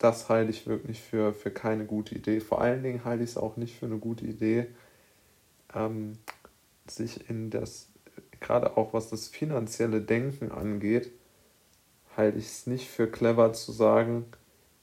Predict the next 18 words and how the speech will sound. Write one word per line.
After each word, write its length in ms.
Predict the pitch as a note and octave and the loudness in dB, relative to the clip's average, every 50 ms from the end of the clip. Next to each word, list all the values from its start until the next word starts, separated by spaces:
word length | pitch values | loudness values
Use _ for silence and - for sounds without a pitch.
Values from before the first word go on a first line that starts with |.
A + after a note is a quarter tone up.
| _ _ _ _ _ - | _ _ _ _ _ -10
ich 220 | - - - - | -10 -10 -8 -4
gehe 240 | - A#2+ A#2 A#2 A2+ | -2 2 4 6 6
jetzt 440 | A#2+ A#2 A#2 - - - _ _ - | 4 4 2 -6 -14 -16 _ _ -2
die 80 | A2+ | 0
Route 680 | A2 A2 A2 A2 A2+ A#2 A#2 A#2 - B2+ A#2 A#2 A#2 A#2 - - _ _ _ _ _ _ _ _ _ _ _ _ | 0 0 0 0 2 2 0 2 4 6 6 6 6 4 -2 -14 _ _ _ _ _ _ _ _ _ _ _ _
der 140 | - A2+ A2 | 6 6 6
Schulden 760 | A2 - - - B2 A#2+ B2+ B2+ B2+ C3 C3 C3 C3+ C#3 C#3 - _ _ | 6 2 0 2 4 6 6 4 4 2 -2 -4 -6 -8 -10 -14 _ _
hinunter, 760 | _ - C#3 C3 B2+ B2+ C3 C3 C#3 C3+ - C#3 C#3 C#3+ C#3+ C#3+ - _ _ _ _ _ _ _ _ _ _ _ _ _ | _ -8 -4 -2 0 0 0 0 0 2 4 6 6 4 2 -2 -12 _ _ _ _ _ _ _ _ _ _ _ _ _
sondern 420 | - A#2 A2+ A2 A2 A2 A2 - | 2 2 4 4 4 2 0 -2
ich 160 | - - - - | -8 -12 -4 4
glaube, 320 | A#2 G#2+ A2 A2+ A2 A#2 | 6 8 8 8 6 4
man 140 | A#2 A2+ A2 | 0 0 2
sollte 320 | - A#2 A2+ A2 - G#2+ | 4 4 4 4 2 -6
sich 200 | G#2+ A2 A2 - | -10 -10 -10 -12
viel, 200 | - - - B2 | -10 -4 -4 -4
viel 200 | B2 - A#2 - | -2 -2 -2 2
eher 200 | - A2 A2 A2 | 4 4 4 2
fragen, 560 | A2+ - - A2 G#2+ G#2+ A2+ A2+ A2+ A#2 A#2 | 0 -2 0 2 4 4 4 2 0 -4 -6